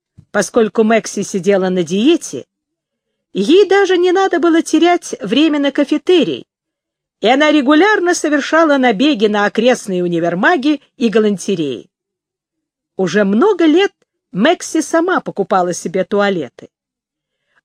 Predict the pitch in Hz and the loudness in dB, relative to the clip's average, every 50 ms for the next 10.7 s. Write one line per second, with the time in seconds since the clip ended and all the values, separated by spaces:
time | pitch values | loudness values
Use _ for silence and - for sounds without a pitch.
0 | _ - 190 202 233 262 262 285 339 381 392 349 269 - - - - 127 - - | _ -6 -2 2 2 2 2 2 2 0 0 -2 -6 -8 -10 -10 -10 -10 -12 -14
1 | _ _ _ _ _ _ _ _ _ _ _ _ _ - 190 165 202 311 339 320 | _ _ _ _ _ _ _ _ _ _ _ _ _ -10 -6 -2 0 0 0 0
2 | - - - 311 294 233 220 190 190 359 392 403 330 294 330 359 349 339 294 - | -2 -4 -2 -2 -2 -2 -4 -4 -2 0 0 0 -2 -2 -2 -2 -2 -2 -2 0
3 | 311 294 294 240 269 - 269 254 208 320 339 320 - - 285 262 285 285 - - | 0 0 0 0 0 0 0 0 0 0 -2 -2 -2 -4 -2 -2 -2 -4 -2 -2
4 | 320 311 302 311 302 - - 330 320 311 - 349 349 277 - 165 139 117 - - | -2 0 0 -2 -4 -4 -4 -4 -4 -2 0 0 0 0 -2 -6 -6 -8 -10 -16
5 | _ _ _ _ _ _ _ _ _ _ _ _ _ _ _ _ _ - 185 185 | _ _ _ _ _ _ _ _ _ _ _ _ _ _ _ _ _ -2 -2 -2
6 | - - - 214 208 196 - 226 226 220 175 190 202 196 175 196 254 359 403 311 | -2 -2 0 0 0 0 0 -2 -2 -2 0 0 -2 0 0 0 0 0 -2 -2
7 | 190 - 156 - - - - _ _ _ _ _ _ _ _ _ _ _ _ - | -4 -8 -12 -12 -14 -16 -20 _ _ _ _ _ _ _ _ _ _ _ _ -10
8 | 156 156 190 269 285 349 415 415 359 339 294 294 302 302 294 302 277 294 285 254 | -4 0 2 4 4 4 4 4 4 2 0 0 -2 0 0 2 2 4 2 2
9 | 202 208 285 - - - - 233 226 220 190 311 381 339 - - - 294 285 247 | 2 0 0 -2 -4 -4 -2 -2 0 2 2 0 0 0 -2 -6 -6 -4 -4 -2
10 | 233 226 226 196 165 - 202 202 185 165 151 139 135 104 | -2 -2 -2 -2 -2 0 2 2 2 0 -2 -6 -12 -14